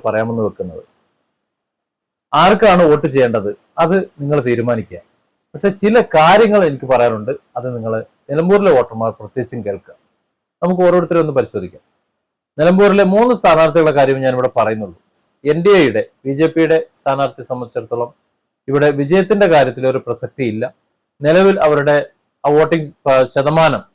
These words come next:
എത്ര കണ്ട് ഉയർത്താൻ കഴിയും, എത്ര കണ്ട് കർഷകരെ അല്ലെങ്കിൽ മലയോര കർഷകരെ സ്വാധീനിക്കാൻ കഴിയും എന്നുള്ള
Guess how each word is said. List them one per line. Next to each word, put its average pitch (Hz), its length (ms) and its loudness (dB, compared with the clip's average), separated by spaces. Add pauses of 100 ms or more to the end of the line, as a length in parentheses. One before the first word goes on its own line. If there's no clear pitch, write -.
എത്ര - 180 -10
കണ്ട് 143 200 -2
ഉയർത്താൻ 139 500 0
കഴിയും, 131 360 0 (360)
എത്ര 151 200 -2
കണ്ട് 156 380 2 (400)
കർഷകരെ 156 480 2 (240)
അല്ലെങ്കിൽ 147 200 -2
മലയോര 151 400 2
കർഷകരെ 143 600 -2
സ്വാധീനിക്കാൻ 147 600 -2
കഴിയും 135 400 -2
എന്നുള്ള 123 480 -6